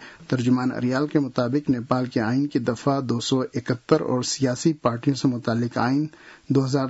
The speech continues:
ترہتر کی دفعہ اڑتالیس کے مطابق ضمنی انتخابات کے لیے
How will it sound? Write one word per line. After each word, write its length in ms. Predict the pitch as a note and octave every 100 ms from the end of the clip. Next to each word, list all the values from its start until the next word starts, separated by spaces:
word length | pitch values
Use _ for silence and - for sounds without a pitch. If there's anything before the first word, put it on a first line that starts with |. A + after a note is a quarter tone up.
| -
ترہتر 420 | C3+ B2 - D#3+
کی 140 | D#3 C#3
دفعہ 360 | B2+ A#2+ C3+ C3+ _ _ _ -
اڑتالیس 500 | B2+ C3+ C3 D#3 -
کے 80 | C#3+
مطابق 540 | B2 B2+ A#2 C3+ C3
ضمنی 280 | A#2+ B2 C#3
انتخابات 640 | A#2 A2+ - A#2+ B2 C#3+
کے 100 | -
لیے 320 | A#2 A#2+ C3+